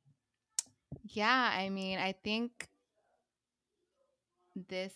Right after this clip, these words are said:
is a, a f-, a great beginning,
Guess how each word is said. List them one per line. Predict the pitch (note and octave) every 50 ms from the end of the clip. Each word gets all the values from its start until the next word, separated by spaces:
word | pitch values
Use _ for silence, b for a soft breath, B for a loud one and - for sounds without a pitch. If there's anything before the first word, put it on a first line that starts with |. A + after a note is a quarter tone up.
| - -
is | G#3 G3 G3 F#3+ F#3+ F#3 -
a, | - - F#3 F3 F3 E3+ E3+ E3 E3 - - - - - F#3 - _ _ _ - - - - - _ _ _ _ _ _ _ _ _ _ _ _ _ _ _ _ _ _ _ _ _ A#5+ A#5 - - - _ _ _ _ _ _ _ _ _ _ _ _ _ _ _ _ -
a | -
f-, | F#3+ - - - -
a | G3 F#3+ F#3 F3+ F3 F3 F3 E3+ -
great | G3 G3 G3+ - -
beginning, | - G3+ F3 - F#3 F3+ F#3+ G3+ A#3 C4 D4+ E4